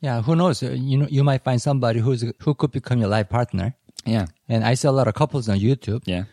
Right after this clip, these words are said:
Speaker 1: A lot of couples who have one Korean person
Speaker 2: Yeah.
Speaker 1: and one non-Korean person
Speaker 2: Yeah.
Speaker 1: as a couple, married couple,
Speaker 2: Yeah.
Speaker 1: or about to get married.
Speaker 2: Yeah.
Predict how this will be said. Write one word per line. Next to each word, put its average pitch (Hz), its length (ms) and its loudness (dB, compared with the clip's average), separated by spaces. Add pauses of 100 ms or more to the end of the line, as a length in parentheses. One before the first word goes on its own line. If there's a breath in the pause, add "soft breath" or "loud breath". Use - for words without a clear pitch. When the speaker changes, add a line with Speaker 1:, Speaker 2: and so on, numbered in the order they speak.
Speaker 1:
A 120 120 -4
lot 123 180 2
of 107 240 0 (120)
couples 107 640 -4
who 127 120 -2
have 110 180 0
one 117 220 2
Korean 120 280 0
person 123 440 -2
Speaker 2:
Yeah. 101 180 -4
Speaker 1:
and 101 240 0
one 98 260 0
non-Korean 107 480 0
person 92 400 -4
Speaker 2:
Yeah. 123 220 0
Speaker 1:
as 104 120 -2
a 107 80 -2
couple, 110 440 -6 (260)
married 110 300 0
couple, 110 580 -4
Speaker 2:
Yeah. 92 160 -6
Speaker 1:
or 95 100 -4
about 101 240 0
to - 60 -20
get 110 120 -2
married. 107 360 0
Speaker 2:
Yeah. - 120 -8